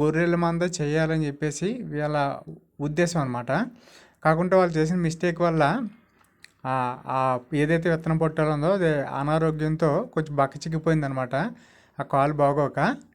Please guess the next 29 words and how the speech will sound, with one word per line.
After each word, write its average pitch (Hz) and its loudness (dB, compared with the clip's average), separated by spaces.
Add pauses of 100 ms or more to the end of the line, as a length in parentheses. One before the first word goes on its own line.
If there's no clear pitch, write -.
(380)
మనం 160 6
ఏదైనా 170 6
విత్తనం 180 2
పొట్టేలు 185 2
తీసుకున్నప్పుడు 170 -2
మనకి 160 -2
చె-, 156 -4
అంటే 160 2
ఇన్ని 185 2
గొర్రెలు 170 0
ఒకసారిగా 180 0
యూనిట్ 165 0
తీసుకున్నట్టు 165 -2 (320)
మెస్తో 147 0
చిన్నది 180 0
ఆ 175 -8
గొర్రెల 151 2
దొడ్డిలాగా 165 2
అయితే 151 0
ఏర్పాటు 151 0
చేసుకోవాలి, 143 -2
ప్రొటెక్షన్ 160 -2
అనేది 160 2
ఉండాలి. 139 -2 (520)
విత్తనం 170 0
పొట్టేల్ని 170 0
వాటితో 147 -2
పాటు 165 0
కల్పించినట్టయితే 156 -2